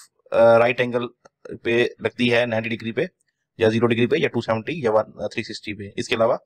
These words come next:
लाइन या मूवमेंट कोई नहीं, अ, restrict हो जाती है। इसके अलावा यहाँ पे snaps के buttons हैं, ये isometrics के buttons हैं, अ,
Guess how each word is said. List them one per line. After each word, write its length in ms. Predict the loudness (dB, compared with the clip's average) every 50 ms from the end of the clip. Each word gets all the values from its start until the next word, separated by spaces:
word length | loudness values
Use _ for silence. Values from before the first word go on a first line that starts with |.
| _ _ _ _ _ _ -6
लाइन 360 | -4 -2 -2 -2 -4 -8 -6
या 140 | -4 -4 -2
मूवमेंट 340 | -2 -2 -2 -2 -2 -4 -4 -6 _ _
कोई 160 | -4 -2 -2
नहीं, 140 | -2 -2 -4
अ, 300 | -2 0 2 2 4 2
restrict 280 | 2 0 -2 -2 0 0
हो 60 | 0
जाती 220 | -2 -2 -6 -10
है। 120 | -10 -10 -12 -14 _ _ _ _ _ _ _ _ _ _ _ _ _ _ _ _ _ _ _ _ _ _ -2
इसके 200 | 0 0 2 4
अलावा 400 | 6 8 8 8 8 8 6 2 -4 -6
यहाँ 280 | -2 0 2 2 2 2
पे 240 | 2 2 2 2 0 -4 _ _ _ _ _ _ _ _ _ _ _ -14
snaps 400 | -8 -2 0 2 2 0 0 -2
के 80 | -4
buttons 300 | -4 -2 -2 -2 -2 -2 0
हैं, 340 | 0 2 2 0 0 -2
ये 120 | -4 -6 -4
isometrics 580 | -2 -2 -2 -2 -4 -6 -2 -2 -2 -2 -2
के 60 | -4 -4
buttons 260 | -4 -4 -4 0 0
हैं, 200 | 2 2 0 -2 _ _ _ _ _ _ _ _ _ _ _ _ _ _ _ _ -16 -8
अ, 320 | -6 -4 -4 -2 -4 -6